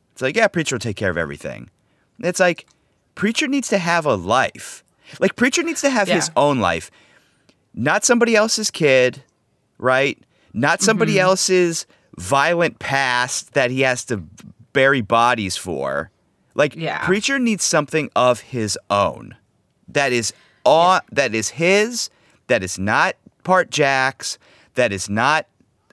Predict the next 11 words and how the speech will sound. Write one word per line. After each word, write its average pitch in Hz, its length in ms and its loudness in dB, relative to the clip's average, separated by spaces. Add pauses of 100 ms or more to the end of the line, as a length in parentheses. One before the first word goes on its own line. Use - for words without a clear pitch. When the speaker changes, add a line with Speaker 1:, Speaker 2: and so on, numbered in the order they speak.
(140)
Speaker 1:
tied 139 420 -2
to 131 180 -8
anybody 143 400 0
else's 139 280 0
past. 71 580 -6 (680)
That's 147 280 -2
what 147 80 0
I 127 80 0
want 107 200 -4
for 92 100 -12
Preacher. 69 560 -12